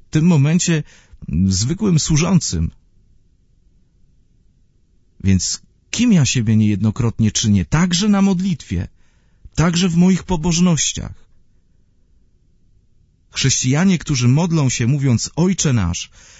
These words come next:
ale sercem nastawieni są na siebie, nie modlą się uczciwie i nie modlą się jak dzieci. „Święć się, przyjdź,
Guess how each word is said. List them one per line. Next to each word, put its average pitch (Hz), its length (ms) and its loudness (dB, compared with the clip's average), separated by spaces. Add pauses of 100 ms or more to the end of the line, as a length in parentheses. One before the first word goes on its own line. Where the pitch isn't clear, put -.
(160)
ale 123 180 2
sercem 160 520 -2
nastawieni 143 580 0
są 131 240 0
na 117 140 2
siebie, 120 500 -2 (440)
nie 127 260 4
modlą 170 460 2
się - 180 -4
uczciwie 92 720 -4 (1080)
i 165 100 4
nie 165 140 4
modlą 156 340 2
się 139 140 -4
jak 110 160 -2
dzieci. 92 420 -8 (1400)
„Święć 143 560 0
się, - 260 -6 (140)
przyjdź, - 680 -4